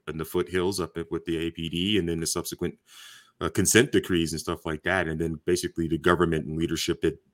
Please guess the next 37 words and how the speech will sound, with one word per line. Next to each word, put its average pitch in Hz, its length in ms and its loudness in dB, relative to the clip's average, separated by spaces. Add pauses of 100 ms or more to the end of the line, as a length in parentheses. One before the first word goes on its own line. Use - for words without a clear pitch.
the 73 140 -6
Albuquerque 73 400 -8
City 80 200 0
Council, 85 360 -2
not, 85 320 0 (260)
you 92 100 -4
know, 78 180 -4
and 80 100 -2
the 76 40 -4
p-, - 220 -14 (160)
prosecutor's 85 600 0
office 87 360 0
and 80 80 -6
district 87 300 -2
attorney's 101 360 2
office 85 280 -4
not 82 240 -6
doing 82 280 0
their 80 140 2
thing. 82 500 0 (960)
It's, - 360 0
I've - 160 4
seen 95 400 6
it 90 260 4
slowly 92 800 4 (260)
increase, 92 600 0
and 78 120 -2
it's 78 160 0
been 196 260 2
a 113 60 2
pretty - 400 -4
steady 101 380 0
increase 76 340 -4
since 80 160 -6
about 85 260 -2
twenty 78 260 -6
fifteen. 67 600 -2